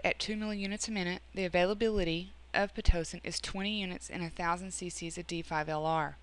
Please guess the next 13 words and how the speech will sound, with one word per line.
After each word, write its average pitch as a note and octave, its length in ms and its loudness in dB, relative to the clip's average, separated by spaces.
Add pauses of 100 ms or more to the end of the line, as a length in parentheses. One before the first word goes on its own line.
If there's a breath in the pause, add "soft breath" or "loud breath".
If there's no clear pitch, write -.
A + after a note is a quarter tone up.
(1000 loud breath)
First A#3+ 240 6
thing C4+ 160 4
we're B3+ 100 2
gonna A#3+ 160 2
do F3+ 360 4
is - 140 -2
follow F3 260 4
some F3+ 220 -6
steps - 400 4
when G3 100 -6
calculating E3 680 -2
Pitocin G3 460 10
drips. D3+ 400 -6